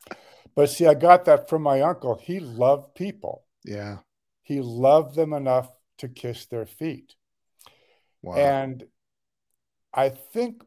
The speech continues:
Speaker 1: most of the people who are successful in life, they do love people.
Speaker 2: Yep. Amen.
Speaker 1: Because you have to wanna help people.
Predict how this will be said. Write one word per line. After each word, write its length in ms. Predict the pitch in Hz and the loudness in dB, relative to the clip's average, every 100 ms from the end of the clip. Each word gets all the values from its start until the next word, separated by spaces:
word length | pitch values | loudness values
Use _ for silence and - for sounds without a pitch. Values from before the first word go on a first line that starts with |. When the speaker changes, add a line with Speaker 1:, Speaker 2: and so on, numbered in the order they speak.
| - | -18
Speaker 1:
most 540 | 135 143 208 233 - | -8 0 2 0 -8
of 120 | - | -10
the 120 | 160 160 | -8 -8
people 580 | - 156 160 160 156 123 | -8 -8 -6 -4 -4 -4
who 220 | 131 131 | -6 -2
are 180 | 120 107 | -2 -2
successful 920 | - 110 - - - 139 131 - 139 | -10 -18 -18 -10 -2 -2 -2 -12 -8
in 160 | 131 123 | -8 -2
life, 460 | 120 123 127 - _ _ _ _ - | 0 0 -4 -16 _ _ _ _ -8
they 140 | 110 | -6
do 360 | 107 - 131 123 | -6 -6 -4 -4
love 440 | 117 113 104 - | -2 0 -2 -6
people. 500 | - 104 101 73 - _ _ _ - | -16 -16 -16 -20 -20 _ _ _ -16
Speaker 2:
Yep. 260 | 104 98 _ _ _ _ _ _ _ _ _ - | -14 -14 _ _ _ _ _ _ _ _ _ -14
Amen. 460 | 101 101 98 92 - - | -12 -12 -14 -18 -20 -14
Speaker 1:
Because 340 | 143 - 147 139 | -12 -2 -4 -2
you 80 | |
have 480 | 135 123 143 202 214 | -8 -4 -2 -2 -4
to 100 | - | -10
wanna 380 | 131 131 139 143 | -6 -2 -2 -4
help 380 | 107 143 196 - | -4 -4 -4 -8
people. 440 | 107 - - - | -20 -20 -20 -20